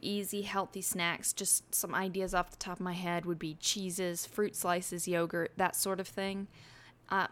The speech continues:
make sure that you have those in your cupboards and grab one. If everybody seems to be melting down, maybe everybody's hungry. Maybe it's snack time and you guys are all so busy melting down that you haven't noticed it.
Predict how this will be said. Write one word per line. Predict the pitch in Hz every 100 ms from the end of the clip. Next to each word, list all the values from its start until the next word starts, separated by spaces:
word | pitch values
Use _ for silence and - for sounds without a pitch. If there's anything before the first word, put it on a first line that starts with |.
| -
make | 226 269
sure | - 277
that | 226 220 226
you |
have | 220 226 214
those | 185 170 160
in | - 202
your | 196
cupboards | - 196 185 156 147 - -
and | 196 196 196 190 - - -
grab | 233 247 240 220
one. | 180 165
If | 165 -
everybody | 240 269 269
seems | 233 - 226 214
to |
be | 202 202
melting | 196 190 202 185
down, | 180 175 170
maybe | 190 202 202
everybody's | 175 175 175 170 170 -
hungry. | 170 156 82 -
Maybe | 185 196 196
it's | 202 -
snack | - 196 -
time | - 180 170
and | 170
you | 170
guys | 170 170 175
are |
all | 170
so | 175 180
busy | 170 165
melting | 170 170 165 175
down | 180 185
that | 180 -
you |
haven't | 190 180 208
noticed | 294 247 208 -
it. | 135